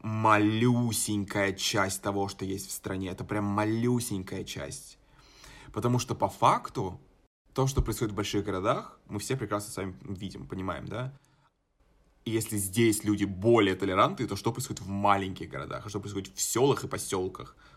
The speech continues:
То есть что там вообще происходит? И, естественно, что пока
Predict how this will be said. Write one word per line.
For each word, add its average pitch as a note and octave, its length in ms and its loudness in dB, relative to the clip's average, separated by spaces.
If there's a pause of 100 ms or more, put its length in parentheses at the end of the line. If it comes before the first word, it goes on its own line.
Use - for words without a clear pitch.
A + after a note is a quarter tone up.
То - 80 -10
есть F#2 100 -8
что - 280 0
там G2 280 2
вообще - 240 -10
происходит? - 440 -14 (840)
И, G2 540 2 (1600)
естественно, C#3+ 500 -2
что - 180 -6
пока G#2 600 0